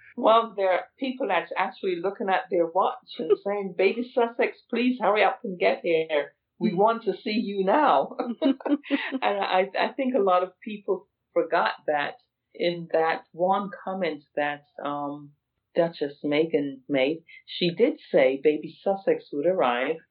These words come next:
Speaker 1: the end of April, the beginning of May. Yeah? So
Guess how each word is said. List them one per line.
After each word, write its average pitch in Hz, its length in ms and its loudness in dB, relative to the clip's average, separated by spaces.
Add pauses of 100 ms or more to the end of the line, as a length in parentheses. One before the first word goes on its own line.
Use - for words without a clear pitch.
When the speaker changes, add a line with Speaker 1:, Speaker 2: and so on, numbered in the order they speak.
Speaker 1:
the - 220 -2 (120)
end 190 440 0
of 320 160 -2 (100)
April, 143 680 2 (140)
the 165 120 0
beginning - 420 -4
of 269 140 -2
May. 294 440 -4 (140)
Yeah? 196 340 0 (500)
So 185 460 2